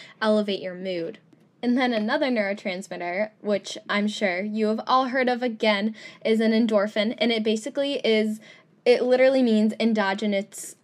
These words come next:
opioid. So basically, if you think of opioids, the medication, they're a pain blocker, and they are highly, highly regulated by the C D C and the F D A just because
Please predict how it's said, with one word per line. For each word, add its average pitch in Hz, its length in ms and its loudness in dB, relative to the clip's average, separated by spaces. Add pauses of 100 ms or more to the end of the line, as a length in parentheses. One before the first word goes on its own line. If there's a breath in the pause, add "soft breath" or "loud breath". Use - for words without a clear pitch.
opioid. 196 640 0 (100)
So 220 460 4 (300 loud breath)
basically, 226 760 0
if 233 160 -2
you 254 80 -2
think 277 160 0
of 277 100 2
opioids, 196 640 0
the 214 120 0
medication, 208 800 0
they're 196 360 2
a 208 120 0
pain 202 300 -4
blocker, 180 580 -4
and 190 360 -4 (320 loud breath)
they 220 200 4
are 208 420 6 (160)
highly, 277 560 4
highly 226 420 2
regulated 202 760 0
by 185 320 -4
the 190 100 -6
C 202 260 -6
D 202 140 -4
C 202 240 -6
and 190 100 0
the 190 140 -2
F 202 180 -4
D 196 180 -2
A 180 220 -2
just 196 240 -10
because 185 440 -6